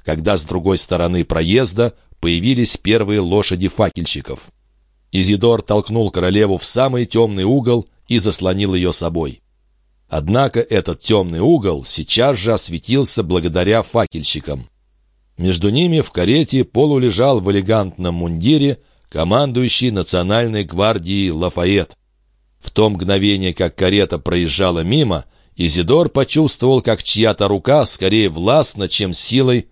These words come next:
оттолкнула его. Это была левая рука королевы. В правой она сжимала бамбуковую тросточку с золотым набалдашником, с какой женщины ходили в те времена.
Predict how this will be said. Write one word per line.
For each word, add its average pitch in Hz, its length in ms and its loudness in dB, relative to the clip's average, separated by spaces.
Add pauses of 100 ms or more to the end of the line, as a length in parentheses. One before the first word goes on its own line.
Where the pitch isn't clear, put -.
оттолкнула 117 720 0
его. 78 360 -2 (720)
Это 131 300 2
была 110 280 2
левая 104 380 2
рука 101 300 0
королевы. 95 640 0 (300)
В - 120 -20
правой 127 500 2 (120)
она 104 280 0
сжимала 104 460 0
бамбуковую 104 720 0
тросточку 117 580 0
с 80 60 -4
золотым 92 400 0
набалдашником, 90 880 -2 (160)
с - 100 -6
какой 90 300 0
женщины 101 560 -2
ходили 87 400 -2
в - 80 -14
те 95 140 0
времена. 85 480 -2